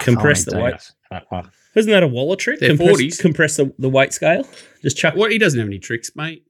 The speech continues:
Speaker 3: Straight down the line, Chris. Don't try and grey up Chris.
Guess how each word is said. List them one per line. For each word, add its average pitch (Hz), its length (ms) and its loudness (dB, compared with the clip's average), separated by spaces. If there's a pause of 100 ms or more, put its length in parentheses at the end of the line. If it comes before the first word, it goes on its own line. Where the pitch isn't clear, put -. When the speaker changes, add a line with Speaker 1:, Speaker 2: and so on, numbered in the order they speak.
Speaker 3:
Straight 160 340 0
down 127 160 2
the 98 100 -4
line, 104 260 -10
Chris. - 400 -14 (800)
Don't 196 240 0
try 123 240 2
and 101 240 -6
grey 107 240 2
up 101 220 -4
Chris. 117 460 0